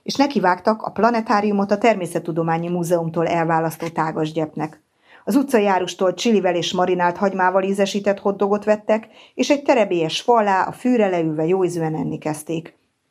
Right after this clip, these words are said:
„Azt sem tudtam már, milyen jó érzés néha lógni”, folytatta két falat között a megkezdett témát Cassie. „Még szerencsé, hogy ma nem volt próbatanításom. Egy dolog a főiskoláról lógni, és megint más a tanítást elmulasztani.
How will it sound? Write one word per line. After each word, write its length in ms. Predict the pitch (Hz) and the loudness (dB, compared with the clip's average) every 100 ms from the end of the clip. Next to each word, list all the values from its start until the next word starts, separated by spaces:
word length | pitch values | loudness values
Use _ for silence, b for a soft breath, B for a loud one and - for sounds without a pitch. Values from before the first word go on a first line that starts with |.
| _ | _
„Azt 220 | - 262 | -2 0
sem 200 | - 180 | 0 -4
tudtam 420 | 165 202 196 175 175 | -2 -6 -4 -2 2
már, 220 | 185 180 | 0 2
milyen 300 | 202 214 185 | 2 2 0
jó 160 | 185 | 0
érzés 400 | 175 170 165 160 | 2 0 -2 -4
néha 220 | 180 165 165 | -4 -2 0
lógni”, 440 | 175 170 165 170 B B B | 2 0 -2 -6 B B B
folytatta 420 | - 190 185 175 170 | -2 0 0 -4 -2
két 260 | 220 196 | 0 0
falat 280 | - 175 160 | 0 0 0
között 340 | - 170 165 | -2 -2 -2
a 60 | 165 | -2
megkezdett 560 | 165 165 165 160 165 170 | -2 -4 -4 -2 -4 -4
témát 340 | 165 160 156 | -4 -4 -4
Cassie. 400 | - 160 - 175 175 _ _ _ | -4 -6 -6 -10 -10 _ _ _
„Még 180 | - 180 | -4 -2
szerencsé, 460 | 175 202 214 202 185 | 2 2 0 -2 -2
hogy 80 | |
ma 100 | 175 | 0
nem 200 | 170 185 | 0 0
volt 180 | 196 175 | 0 0
próbatanításom. 1000 | 175 170 165 160 165 160 165 165 175 175 175 B B B B | -2 -2 -2 -2 -4 -2 -2 0 -2 -4 -8 B B B B
Egy 140 | 220 | 0
dolog 260 | 359 294 196 | 2 2 0
a 60 | |
főiskoláról 760 | 180 226 226 - 233 233 226 240 | 0 0 0 2 4 4 4 2
lógni, 260 | 233 233 | 2 0
és 160 | 240 240 | -2 0
megint 300 | 285 226 208 | -2 0 2
más 280 | 214 226 - | 2 0 -2
a 80 | 214 | -2
tanítást 540 | 214 165 165 160 - | -2 -2 -2 -2 -2
elmulasztani. 760 | 165 170 165 165 - 170 175 | -4 -4 -6 -6 -6 -8 -10